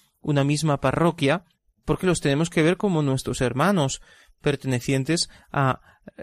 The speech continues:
a la Iglesia universal, pero, eh, en esa parroquia y en esa diócesis,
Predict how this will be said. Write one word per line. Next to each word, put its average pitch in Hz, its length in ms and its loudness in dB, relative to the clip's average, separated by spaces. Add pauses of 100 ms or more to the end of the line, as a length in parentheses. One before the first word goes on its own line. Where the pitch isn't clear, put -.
a 131 140 -4
la 127 80 2
Iglesia 131 540 2
universal, 165 800 2 (380)
pero, 180 300 0 (280)
eh, 123 440 0
en 135 140 0
esa 139 340 0
parroquia 160 720 -2 (260)
y 135 100 -2
en 127 80 0
esa 131 220 -2
diócesis, 170 800 0